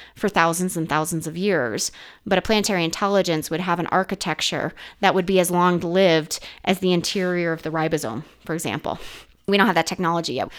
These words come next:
We don't think on long time scales for our technology, but that might be critical for planetary intelligence, 'cause it certainly was critical for b-, the biosphere to persist as long as it has.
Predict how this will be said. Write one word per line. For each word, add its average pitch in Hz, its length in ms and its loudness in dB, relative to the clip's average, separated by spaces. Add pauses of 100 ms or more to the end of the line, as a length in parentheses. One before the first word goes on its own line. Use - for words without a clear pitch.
(160)
We 214 80 4
don't 214 160 4
think 220 200 0
on 180 160 2
long 175 220 0
time 170 220 -2
scales 143 320 -6
for - 80 -6
our 165 80 -4
technology, 151 480 -6
but 165 100 -4
that 180 140 0
might 180 120 0
be 170 120 -4
critical 160 420 -6
for 143 320 -4
planetary 156 420 -6
intelligence, - 540 -8 (340)
'cause 190 140 -6
it 170 80 0
certainly 170 260 -2
was 160 140 -4
critical 160 320 -8
for 165 140 -10
b-, 160 80 -6 (100)
the 175 80 -4
biosphere 165 460 -2
to - 60 -12
persist 151 340 -8
as - 100 -12
long 123 160 -10
as 139 80 -10
it - 80 -14
has. - 320 -8